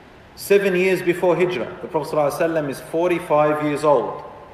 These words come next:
the fifth year of prophethood. The first and second emigration to Abyssinia happens. Eighty companions, including Prophet's daughter Ruqayya and her husband Uthman ibn Affan, led by Ja'far ibn Abi Talib,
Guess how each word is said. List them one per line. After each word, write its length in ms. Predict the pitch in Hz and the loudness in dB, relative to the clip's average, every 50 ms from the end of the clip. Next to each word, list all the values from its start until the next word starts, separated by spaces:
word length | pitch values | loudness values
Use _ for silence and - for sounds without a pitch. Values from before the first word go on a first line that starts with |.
| - - - - - - - | -20 -20 -20 -20 -20 -16 -12
the 80 | 120 117 | -10 -10
fifth 400 | - - - 165 165 110 - - | -8 -2 -2 -2 -2 -4 -8 -6
year 220 | 139 147 156 156 | -2 2 2 2
of 280 | 147 147 147 147 147 - | 4 2 0 0 0 0
prophethood. 460 | - 160 - - - - - 107 101 - - - - - - - - - - - - - - - | 0 0 0 0 -6 -6 -8 -8 -10 -10 -14 -18 -20 -20 -20 -20 -20 -20 -20 -20 -20 -20 -10 -6
The 80 | - | -6
first 340 | 135 - - 170 180 175 175 | -6 0 2 2 2 2 0
and 140 | 185 170 160 | -4 -4 -4
second 480 | - - 180 175 - 180 165 - - 165 | -2 -2 -2 0 0 -2 -4 -2 -4 -2
emigration 600 | 170 175 160 139 147 156 165 156 - - 160 151 | -2 -2 0 0 2 0 0 0 -2 -6 -8 -4
to 180 | - 117 113 | -2 0 0
Abyssinia 540 | 143 139 143 135 - - 147 143 151 160 156 | 2 0 0 -2 -2 -6 -6 -4 -2 -2 0
happens. 580 | 156 165 156 - - 107 98 - - - - - - - - - - - - - - - - | 0 0 -2 -2 -4 -6 -8 -12 -14 -16 -18 -20 -20 -20 -20 -20 -20 -20 -20 -20 -20 -6 0
Eighty 320 | 156 180 180 180 - 180 | 0 2 2 2 -2 -4
companions, 640 | 175 - 170 147 - 156 170 175 170 165 160 156 139 | -4 -4 -6 -8 -4 -2 -2 -2 0 -2 -4 -4 -4
including 460 | 151 135 - - 170 160 151 147 131 | -6 -8 -4 -4 -2 -2 -2 -2 -6
Prophet's 420 | - - 170 165 - 170 160 - - | -4 0 0 0 0 -2 -6 -8 -8
daughter 420 | 123 117 151 165 156 160 156 143 | -4 0 2 2 2 2 0 0
Ruqayya 640 | 139 135 135 - 160 160 170 175 180 190 190 - - - - - - - - | 0 0 0 0 0 0 2 2 0 0 -2 -4 -8 -12 -14 -16 -18 -16 -12
and 140 | 117 120 131 | -6 0 0
her 100 | 131 120 | 0 2
husband 380 | 147 160 156 - - 156 143 | 2 0 0 0 -4 -2 0
Uthman 760 | 135 135 135 - - 147 156 165 165 165 160 165 165 156 - | 0 -2 -2 -4 -4 0 2 2 2 2 0 -4 -6 -8 -6
ibn 180 | - - - 139 | -6 -6 -4 -4
Affan, 680 | 139 135 147 143 - - - 160 147 123 107 104 101 - - - - - - - - - | -4 -2 -2 -4 -4 -2 0 0 0 0 -2 -4 -8 -10 -12 -14 -16 -18 -18 -20 -10 -4
led 320 | 117 135 156 151 - - | 0 2 2 2 2 4
by 140 | 151 143 131 | 4 4 4
Ja'far 380 | - 165 165 151 - - 156 | 4 2 2 0 0 -2 -2
ibn 120 | 147 131 139 | -4 -2 -2
Abi 280 | 135 131 139 135 135 | 0 0 0 0 0
Talib, 380 | - - 160 156 165 170 190 196 | -2 0 2 2 2 2 2 -2